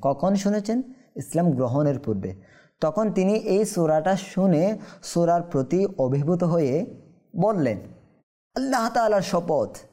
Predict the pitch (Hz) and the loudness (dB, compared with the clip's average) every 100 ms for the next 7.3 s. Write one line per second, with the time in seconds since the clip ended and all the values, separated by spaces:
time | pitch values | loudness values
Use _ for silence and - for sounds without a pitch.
0 | _ _ _ _ _ 190 214 214 160 180 | _ _ _ _ _ 0 2 2 0 2
1 | 208 247 - - 254 262 - 233 208 208 | 0 -4 -10 -2 -2 -2 -2 -2 0 0
2 | 185 - 247 226 - - 98 - 190 220 | 0 -2 0 -2 -4 -10 -12 -2 0 2
3 | 220 262 262 - - 185 180 147 123 151 | 2 0 -4 -12 -6 0 2 2 0 -2
4 | 135 127 131 127 127 - - 151 139 113 | 2 2 2 2 -4 -16 -4 0 0 2
5 | 113 110 101 - - 202 240 - - 160 | 0 -2 -6 -12 -10 -6 -4 -4 -2 -2
6 | 143 - - - - 277 - - - - | -2 -4 -14 -8 -4 -4 -8 -20 -10 -2
7 | 254 - | -2 -4